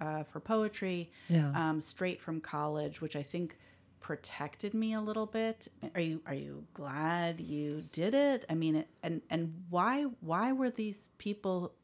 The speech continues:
Speaker 1: no longer interested in your writing?
Speaker 2: Well, I don't think it was necessarily the workshop people who weren't, but I do think it was, like, I had had an agent at the time,
Speaker 1: Mm.
Speaker 2: and I had, and it was more that,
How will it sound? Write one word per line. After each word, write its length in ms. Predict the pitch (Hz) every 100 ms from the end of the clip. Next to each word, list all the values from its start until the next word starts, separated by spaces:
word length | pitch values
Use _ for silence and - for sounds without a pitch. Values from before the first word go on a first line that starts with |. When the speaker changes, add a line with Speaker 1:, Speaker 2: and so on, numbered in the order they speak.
| -
Speaker 1:
no 180 | 170 175
longer 320 | 175 180 170
interested 420 | 151 165 165 -
in 120 | 165 151
your 100 | 151
writing? 400 | - 302 - - - - - -
Speaker 2:
Well, 460 | 185 196 185 180 165 - -
I 100 | 190
don't 200 | 247 240
think 260 | - 196
it 60 | 175
was 280 | 156 147 -
necessarily 440 | 156 - 160 147
the 100 | 139
workshop 800 | 139 143 147 - - 170 170 175
people 400 | - 175 - 175
who 140 | 165 175
weren't, 540 | 175 175 175 165 - -
but 120 | 170
I 120 | 160
do 200 | 151 165
think 300 | 156 165 151
it 80 | 156
was, 320 | 151 147 143
like, 260 | 147 143 - - -
I 60 |
had 180 | 160 151
had 340 | - 156 147
an 160 | 139 139 -
agent 460 | 147 147 139 139
at 80 | 139
the 80 | 143
time, 800 | - 139 135 131 131 127 156 147
Speaker 1:
Mm. 80 | 143
Speaker 2:
and 100 | 135
I 60 |
had, 240 | 127 123 -
and 580 | 139 135 127 120 - - _ _ _ _ - -
it 160 | 160
was 200 | 160 156
more 420 | 156 160 160 170
that, 560 | 165 143 135 135 139 -